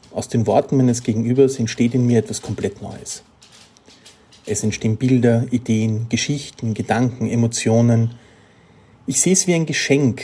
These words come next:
mit dem ich verantwortungsvoll und behutsam umgehe. Und vielleicht ist Geschenk auch ein gutes Gleichnis für diese Fragestellung. Schenke ich nur, um auch beschenkt zu werden? Weil dann ist das Geschenk nur Mittel zum Selbstzweck und man wird entlarvt.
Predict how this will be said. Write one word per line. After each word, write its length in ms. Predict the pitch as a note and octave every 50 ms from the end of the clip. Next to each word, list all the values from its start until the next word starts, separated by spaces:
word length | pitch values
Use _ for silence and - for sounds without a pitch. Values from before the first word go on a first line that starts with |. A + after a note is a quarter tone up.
| - - - - - - _ _ _ -
mit 180 | A#2 A2 A2+ -
dem 100 | A2+ A2+
ich 120 | A2+ A2+
verantwortungsvoll 960 | - A2+ - G#2 A2+ A#2 B2 A#2 A#2 A2+ A2 - - - A2 G#2+ G#2 G2+ G2+ - - - -
und 140 | - A2+ -
behutsam 420 | - G2 G#2+ A2 A2 - - G#2
umgehe. 380 | A#2 A#2 G#2+ G#2 - - B2 - - - _ _ _ _ _ _ _ _ _ _ - - - - - - - - - - - - - - - - - - - - - _ -
Und 140 | - F3+ E3+
vielleicht 280 | - F3+ F#3+ G3 G3 -
ist 140 | - -
Geschenk 320 | - G3+ - - D3+ E3+ F#3
auch 100 | G3 -
ein 100 | E3+ D#3
gutes 280 | C3+ D3 C#3+ E3 C#3+ -
Gleichnis 460 | - - - B2+ C3+ - B2+ A2+ A2+
für 140 | - - A2+
diese 200 | A2+ G#2+ G2 G#2
Fragestellung. 840 | - - - D#2+ F#2 F#2 F#2+ - - - - - - - A#2 A#2 - - _ _ -
Schenke 380 | - - - A2 C3 C#3+ -
ich 160 | F3 - -
nur, 260 | - C#3+ D3 D#3 D#3 -
um 140 | B2 B2
auch 220 | A2+ F2 - - -
beschenkt 460 | - A2 - - G#2 F#2 - - - - -
zu 180 | - - - A#2+
werden? 380 | A#2+ A2+ A#2 B2+ E3 A#3 B3+ - - - _ _ _ _ _ _ _ _ _ - - - - - - - - _ _ _ _ _ _ - - -
Weil 100 | - A2
dann 200 | - - - D#3+
ist 180 | F#3 - -
das 100 | F3+ E3
Geschenk 380 | - - C3+ - D3+ D3+ C#3 -
nur 100 | D3+ C3
Mittel 180 | C#3+ C#3+ -
zum 200 | - - - D#3
Selbstzweck 720 | A#2 - A#2+ - - - - - - - - - - - -
und 180 | - - B2+ A#2
man 160 | C#3 C#3+ C#3
wird 140 | C#3+ C#3+ -
entlarvt. 600 | D#3 D#3+ - - - - - - - - - -